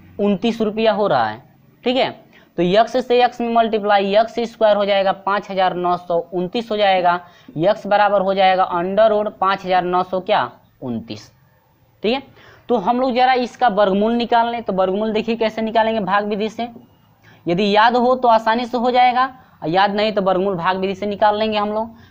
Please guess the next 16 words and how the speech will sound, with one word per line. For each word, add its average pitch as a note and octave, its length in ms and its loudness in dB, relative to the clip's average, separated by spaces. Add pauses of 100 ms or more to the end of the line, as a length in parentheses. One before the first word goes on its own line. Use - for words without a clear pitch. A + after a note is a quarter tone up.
(120)
दो D3+ 160 0
दो G#3+ 140 0
का A3+ 100 2
इधर G#3+ 160 2
से G#3+ 140 -8
जोड़ा G#3+ 200 2
लगा A3 220 2
देंगे। A3 340 -4 (1160)
वह A3+ 420 0
ऐसी B3+ 280 0
संख्या D4+ 420 0
आप B3+ 200 2
एक A#3 160 0
बताइए, G#3 580 0 (280)
यानी A3+ 220 2
कि C#4 180 -2